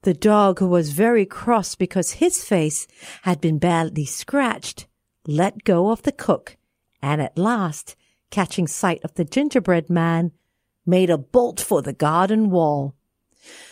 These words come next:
The cook picked herself up, and although her face was also badly scratched, and her dress was torn, she was determined to see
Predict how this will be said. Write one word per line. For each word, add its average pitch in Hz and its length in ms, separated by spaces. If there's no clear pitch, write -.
The 233 120
cook - 360
picked - 280
herself 233 440
up, 185 240
and 185 160
although 190 500
her 185 140
face 226 420
was 180 280
also 277 420
badly 175 460
scratched, - 680
and 170 140
her 156 120
dress 180 400
was 165 200
torn, 226 540
she - 240
was 359 160
determined 330 640
to 240 120
see 202 460